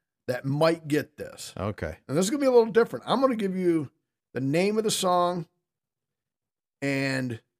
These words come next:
Speaker 1: some of the people in the song singing it.
Speaker 2: Okay.
Speaker 1: And you gotta tell me what the acronym means. Without Googling it, of course. I'm just gonna say there is one listener.
Speaker 2: So the song is an acronym?
Speaker 1: No, I'll give you
Speaker 2: Oh.
Speaker 1: here. Hold on.
Speaker 2: Okay.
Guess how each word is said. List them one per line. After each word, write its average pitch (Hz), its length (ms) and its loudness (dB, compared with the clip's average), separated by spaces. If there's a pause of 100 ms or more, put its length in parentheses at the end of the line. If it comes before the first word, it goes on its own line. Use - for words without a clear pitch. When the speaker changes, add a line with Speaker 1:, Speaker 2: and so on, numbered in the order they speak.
Speaker 1:
some 175 240 2
of 185 60 -2
the 160 80 -2
people 151 400 -4
in 170 200 4
the 151 60 0
song 156 380 0
singing 160 460 0
it. 117 160 -8 (280)
Speaker 2:
Okay. 131 320 4
Speaker 1:
And 135 160 -2
you 151 80 4
gotta 156 220 2
tell 156 240 0
me 151 100 0
what 139 200 -2
the 131 80 -4
acronym 131 500 -2
means. 127 440 -4 (200)
Without 254 420 6
Googling 165 540 0
it, 101 80 -18 (100)
of 120 140 -8
course. 98 420 -6 (540)
I'm 190 200 4
just - 240 -4
gonna 185 200 0
say 175 260 0
there 156 180 0
is 117 100 -6
one 175 420 4
listener. 135 580 0 (340)
Speaker 2:
So - 200 6
the 131 120 2
song 165 340 6
is 131 120 4
an 127 100 4
acronym? 110 540 4 (120)
Speaker 1:
No, 156 260 2
I'll 143 120 -2
give 147 160 0
you 135 60 6
Speaker 2:
Oh. - 20 6
Speaker 1:
here. 143 120 4
Hold 143 200 2
on. 165 260 -2
Speaker 2:
Okay. 123 260 0